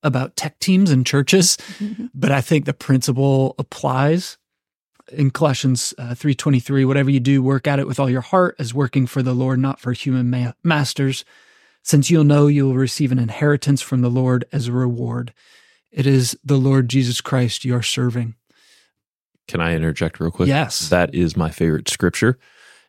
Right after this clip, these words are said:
Speaker 3: I wear a bracelet with it on there.
Speaker 1: Okay.
Speaker 3: And for my, my company email for the sign shop that I run, that is, that scripture is in the, in the signature of every email
Speaker 1: Mm.
Speaker 3: I send out as well. Uh,
Speaker 1: Excellent.
Speaker 3: yeah.
Speaker 1: I didn't even know that.
Speaker 3: Yeah, that's amazing.
Speaker 1: Yeah.
Speaker 3: Yeah,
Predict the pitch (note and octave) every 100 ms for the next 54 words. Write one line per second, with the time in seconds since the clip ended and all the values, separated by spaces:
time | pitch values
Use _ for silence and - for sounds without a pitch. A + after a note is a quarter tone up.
0 | - E2+ E2 F2 D#2+ D#2+ F2 - A2 F2
1 | A2 A2+ G#2+ A2+ A#2+ C3+ C#3 E3+ D3 _
2 | - F#2 F2+ E2+ E2 D#2+ D#2 D#2 - -
3 | - F#2 D#2+ D#2 D2+ D2+ D2+ D2+ E2+ -
4 | D2+ C#2+ D2 - _ - G#2 F#2+ F2+ E2+
5 | F#2+ F#2 E2+ E2 E2+ - E2 D2+ D2+ D2+
6 | - E2 E2 E2+ - F2+ E2+ E2 D#2 D#2
7 | E2 D#2+ E2+ D#2+ D#2+ D#2+ D#2 D#2 D#2+ -
8 | - - - - G#2 - D#2+ D#2 D2+ E2
9 | D#2+ D2 C#2+ C#2+ - D#2+ D2 - F2+ E2
10 | D2 D2+ D2 - E2 E2+ D#2+ E2+ E2 D2+
11 | D2 D#2 - - - A#1+ D3 E2 C#2+ F2
12 | - - D#3 - C#3 F#2+ E2+ D#3 F#3 F#3
13 | F3+ E3+ C3+ A#2+ A2+ G#2 F2 G2+ A2 C3
14 | A#2 B2 C3 G2 D#2 - B2 G2 E2+